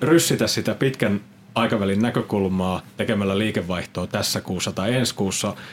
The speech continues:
eikä sitä asiakaskokemusta, niin tota, onks tähän semmosia mitään niinku mittareita tai työkaluja tai periaatteita, jolla, jolla pidetään huolta siitä, että tavallaan se tekeminen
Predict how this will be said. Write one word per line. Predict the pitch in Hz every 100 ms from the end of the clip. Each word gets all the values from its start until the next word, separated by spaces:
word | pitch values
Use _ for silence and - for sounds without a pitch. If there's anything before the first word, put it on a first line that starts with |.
| -
eikä | 131 135
sitä | 120 113 107
asiakaskokemusta, | 107 98 98 - 92 92 95 - 98
niin | 95
tota, | 104 110 - - - - -
onks | 143 - - -
tähän | 180 185
semmosia | 139 120 120 117 113 - -
mitään | 127 123 113 110
niinku | 107
mittareita | 117 131 - 104 101 92
tai | 98 98
työkaluja | - 110 101 95 92 90
tai | 92 92 92 -
periaatteita, | 117 101 92 87 - 90 95 - - - - - - -
jolla, | 107 110
jolla | 143 143
pidetään | 131 123 113 110
huolta | 131 - 104
siitä, | 113 104 101
että | 92 -
tavallaan | 98 98 98 98
se | 104 - - 135 117
tekeminen | 143 147 120 107 101